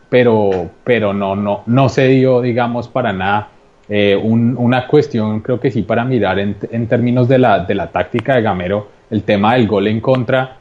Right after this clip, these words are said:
sí es responsabilidad de Bertel, pero les mandé una foto también a mis compañeros de mesa de trabajo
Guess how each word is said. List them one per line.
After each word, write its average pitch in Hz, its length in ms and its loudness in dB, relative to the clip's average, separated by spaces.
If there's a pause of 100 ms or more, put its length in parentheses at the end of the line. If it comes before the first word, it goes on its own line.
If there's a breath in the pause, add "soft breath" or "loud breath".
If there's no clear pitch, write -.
sí 175 320 4
es 123 240 0
responsabilidad 127 840 -4
de 113 60 0
Bertel, 131 560 0 (180)
pero 117 140 0
les 110 160 4
mandé 104 240 0
una 110 280 2
foto 123 320 -2
también 120 300 -2
a 101 60 -2
mis 110 140 -4
compañeros 104 500 -2
de 120 160 2
mesa 107 240 -2
de 113 60 2
trabajo 110 560 2